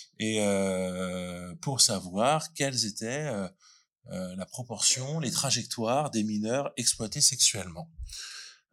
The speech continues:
Euh, et puis ensuite, je vais tout vous déconstruire parce que moi, c'est ce que ça a généré chez moi,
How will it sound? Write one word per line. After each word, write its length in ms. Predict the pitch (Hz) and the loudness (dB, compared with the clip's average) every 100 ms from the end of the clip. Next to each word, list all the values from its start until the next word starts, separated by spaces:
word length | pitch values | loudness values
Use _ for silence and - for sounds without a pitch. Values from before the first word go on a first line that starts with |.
| - | 0
Euh, 920 | 110 104 104 101 101 98 98 95 98 - | 2 4 4 4 2 2 2 0 -2 -4
et 100 | 110 | -2
puis 140 | 110 | 0
ensuite, 300 | 107 - 165 | 4 6 6
je 100 | 151 | 4
vais 100 | 104 | 4
tout 140 | - 156 | 2 0
vous 140 | 131 | 2
déconstruire 720 | 107 - 98 - 117 156 - - | -2 0 0 0 -2 -4 -8 0
parce 160 | - | 2
que 100 | - | 2
moi, 240 | 98 95 117 | -2 0 4
c'est 140 | - | 4
ce 80 | - | 2
que 80 | 101 | 2
ça 180 | - 95 | 2 2
a 60 | |
généré 360 | 92 92 90 92 | -6 -6 -4 0
chez 140 | - | 0
moi, 280 | 90 90 | 0 -10